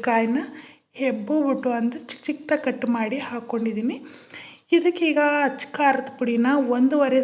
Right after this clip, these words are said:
ಸ್ಪೂನು ಸೇರಿಸ್ತಿದ್ದೀನಿ. ಅಚ್ಚ ಖಾರದ ಪುಡಿ ಹಾಕ್ಬಿಟ್ಟು ಸ್ವಲ್ಪ ನೀರನ್ನು ಸೇರಿಸ್ಕೊಂಡು ರುಬ್ಕೊಂಬಂದ್ರೆ ಮಸಾಲೆ ಕೂಡ ರೆಡಿ ಆಯಿತು. ಇದಕ್ಕೆ ಜಾಸ್ತಿ ಮಸಾಲೆ ಏನು ಕೇಳಲ್ಲ ಗಾಯ್ಸ್, ಎಷ್ಟು ಈಸಿ ನೋಡಿ. ಟೊಮೊಟೊ,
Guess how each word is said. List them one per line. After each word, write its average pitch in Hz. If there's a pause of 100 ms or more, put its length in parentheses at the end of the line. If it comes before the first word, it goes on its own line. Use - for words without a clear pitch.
ಸ್ಪೂನು 240 (100)
ಸೇರಿಸ್ತಿದ್ದೀನಿ. 247 (1700)
ಅಚ್ಚ 294 (100)
ಖಾರದ 320 (100)
ಪುಡಿ 269 (100)
ಹಾಕ್ಬಿಟ್ಟು 233 (680)
ಸ್ವಲ್ಪ 339 (140)
ನೀರನ್ನು 269 (100)
ಸೇರಿಸ್ಕೊಂಡು 240 (120)
ರುಬ್ಕೊಂಬಂದ್ರೆ 233 (120)
ಮಸಾಲೆ 247 (120)
ಕೂಡ 233 (200)
ರೆಡಿ 220
ಆಯಿತು. 208
ಇದಕ್ಕೆ 240 (100)
ಜಾಸ್ತಿ 254 (120)
ಮಸಾಲೆ 240
ಏನು 233 (120)
ಕೇಳಲ್ಲ 240 (120)
ಗಾಯ್ಸ್, 208 (600)
ಎಷ್ಟು 269 (180)
ಈಸಿ 269
ನೋಡಿ. 214 (120)
ಟೊಮೊಟೊ, 269